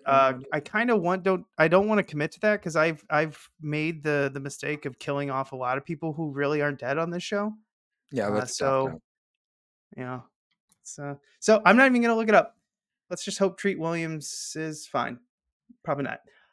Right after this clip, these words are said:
Speaker 2: Uh, anyway, let's, uh, get on to the <laughs> trailer here for Monkey Bone. This is an actual trailer this week, folks. I didn't make the mistake like I did a couple weeks ago, so we're all gonna be fine with this. Did anyone see this in the theater?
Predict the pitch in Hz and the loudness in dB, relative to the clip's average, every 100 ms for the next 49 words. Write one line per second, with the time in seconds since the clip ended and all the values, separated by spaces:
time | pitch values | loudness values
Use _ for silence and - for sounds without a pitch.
0 | _ 160 165 175 170 170 190 226 214 156 | _ 2 4 6 8 6 6 6 8 8
1 | 143 175 185 - 214 202 196 180 190 175 | 6 2 2 2 6 8 8 4 4 6
2 | 175 165 165 147 - - 185 - 165 147 | 4 2 -8 -10 -10 -10 -8 -4 -2 0
3 | 143 135 131 120 120 127 123 120 120 120 | 0 -2 -6 -8 -10 -14 -10 -8 -10 -12
4 | 117 117 120 117 120 120 _ - 135 170 | -10 -8 -6 -8 -12 -18 _ -14 -4 -2
5 | 180 - 214 208 208 160 165 156 175 - | -2 2 2 2 2 0 2 2 2 0
6 | 190 - 202 180 180 170 165 - 156 151 | -2 0 2 4 4 0 -4 -6 -8 -2
7 | 151 147 - - 139 143 147 147 143 139 | 2 2 0 -4 -2 -2 -2 -2 -4 -4
8 | 131 131 - 185 180 170 151 143 135 131 | -6 -8 -6 -2 0 0 -4 -4 -6 -6
9 | 127 127 123 123 - 131 127 131 - 135 | -6 -8 -10 -12 -14 -14 -12 -10 -10 -12
10 | 131 131 135 - 143 - - _ 156 160 | -8 -6 -6 -6 -6 -8 -20 _ -2 0
11 | 151 131 123 - 117 110 110 110 - 110 | 0 -2 -4 -10 -10 -8 -10 -14 -12 -10
12 | 107 - - _ _ _ _ _ _ _ | -10 -12 -14 _ _ _ _ _ _ _
13 | - 180 175 294 359 - 339 349 349 339 | 2 6 8 8 8 6 4 4 2 0
14 | 302 339 330 311 | 0 -2 -2 -4